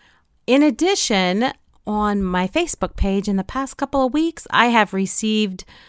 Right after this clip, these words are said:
about three hundred new followers, and so thank you. I am very honored that you all have followed me, and I want to continue to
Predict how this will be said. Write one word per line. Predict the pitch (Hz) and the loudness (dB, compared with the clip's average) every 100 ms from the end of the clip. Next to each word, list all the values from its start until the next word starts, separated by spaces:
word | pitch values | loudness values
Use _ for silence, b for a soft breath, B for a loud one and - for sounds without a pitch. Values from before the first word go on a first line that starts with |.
| b b b - | b b b -8
about | 202 196 165 - | -2 0 0 -2
three | - 240 285 277 | -10 -2 0 2
hundred | 269 240 220 | 2 0 0
new | 196 190 | 0 -2
followers, | - 226 220 233 254 269 269 | 2 4 4 2 0 0 -2
and | - 185 185 | -4 -6 -4
so | - 185 185 185 185 - _ - | -2 0 0 0 -2 -6 _ -6
thank | 240 302 - | -2 -2 -2
you. | 165 151 151 B B B B - | -4 -6 -6 B B B B -2
I | 190 190 190 185 - _ _ _ _ _ - | 2 4 2 -2 -6 _ _ _ _ _ -8
am | 185 180 185 175 - | -4 -2 -2 -4 -10
very | 190 196 190 190 | -8 -2 0 0
honored | - 180 170 160 - - b b b b 180 | -2 -2 -2 -6 -8 -18 b b b b -2
that | 185 165 - - | 2 2 0 -8
you | - 202 | -8 -4
all | 170 | -2
have | 185 | -4
followed | - 311 302 302 | 2 4 6 4
me, | 269 277 269 269 | 0 0 0 -2
and | 190 196 | -2 -2
I | - 185 190 190 | 0 0 0 0
want | 185 185 - | -2 -4 -6
to | 202 | -10
continue | - 196 - 202 190 180 175 | -8 -6 -4 -2 -2 -4 -6
to | - 170 | -8 -8